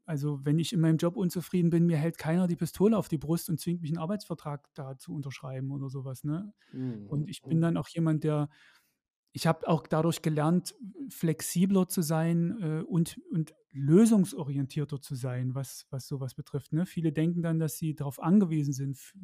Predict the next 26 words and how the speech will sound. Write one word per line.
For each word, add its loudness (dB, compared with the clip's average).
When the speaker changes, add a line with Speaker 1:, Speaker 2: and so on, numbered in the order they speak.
Speaker 1:
irgendwas -6
Bestimmtes -2
in -4
ihrem -2
Leben 0
zu -10
tun -2
und -6
dies -8
und -2
jenes -2
zu -8
machen, -6
weil -4
Speaker 2:
Mhm. -10
Speaker 1:
es -12
könnte 2
ja 2
'ne 4
Veränderung 4
mit 2
sich -2
bringen, 0
die -4
ich, -12
äh, -12